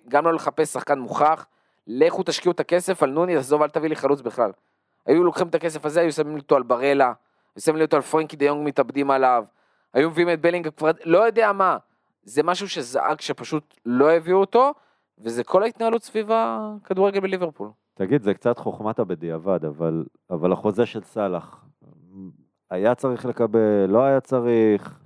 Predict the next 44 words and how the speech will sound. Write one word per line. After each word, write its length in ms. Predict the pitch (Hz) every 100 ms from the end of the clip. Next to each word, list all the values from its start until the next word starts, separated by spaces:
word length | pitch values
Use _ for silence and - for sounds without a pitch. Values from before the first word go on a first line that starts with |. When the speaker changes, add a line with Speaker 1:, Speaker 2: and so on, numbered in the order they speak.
| -
Speaker 1:
אני 140 | 107
עוד 140 | 135 151
לפני 280 | 135 - 156
העונה 340 | 147 135 143
הזאת, 220 | 139 147
אני 160 | 139 135
חושב, 200 | - 147
אני 240 | 90 127
דיברתי 320 | 104 110 135
על 60 | 156
זה 100 | 120
אצלנו 260 | 107 139 135
בכפית, 400 | 120 110 143 120
בפודקאסט 380 | - 117 131
של 120 | - 110
אוהדי 200 | 107 120
ליברפול, 420 | 131 135 160 147 _ _ _
עוד 120 | 107
שנה 180 | 131 143
שעברה, 460 | 156 127 107 135 165 _
עוד 220 | - 127
לפני 400 | 143 - 156 160
ינואר, 600 | 151 147 170 180 190 226 226 _ _ _ _
חשבתי 380 | - 131 165 190
שזה 240 | 151 131
לא 100 | 139
הדבר 280 | 143 131 131
הנכון 320 | 127 117 131
לעשות, 500 | 123 113 - 147 - -
עוד 140 | 101
שהוא 120 | 135
היה 60 | 135
בפורמה 360 | 117 139 139
מטורפת. 640 | 139 117 120 135 - 240 - _ _ _
Speaker 2:
אתה 80 |
חושב 180 | 120 107
שהיה 240 | 92 107 104
Speaker 1:
כי 100 | 135
Speaker 2:
צריך 320 | 104 131 131
כאילו 240 | 107 107 120
to 20 | 113
cash 400 | - 110 101 -
in 460 | 113 113 110 107 95 90
ב-, 280 | 95 92